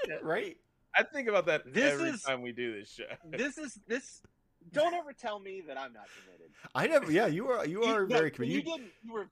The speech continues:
Speaker 3: you were very good, uh, to me, 'cause I, there was one thing I failed on, and, and, and you were very nice, and I gotta give it my all here.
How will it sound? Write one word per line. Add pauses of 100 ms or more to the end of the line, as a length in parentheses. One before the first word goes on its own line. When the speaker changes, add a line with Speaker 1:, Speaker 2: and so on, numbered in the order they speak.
Speaker 3:
you
were
very
good, (540)
uh, (140)
to
me, (140)
'cause
I,
there
was
one
thing
I
failed
on, (120)
and,
and,
and
you
were
very
nice,
and (500)
I
gotta
give
it
my
all
here.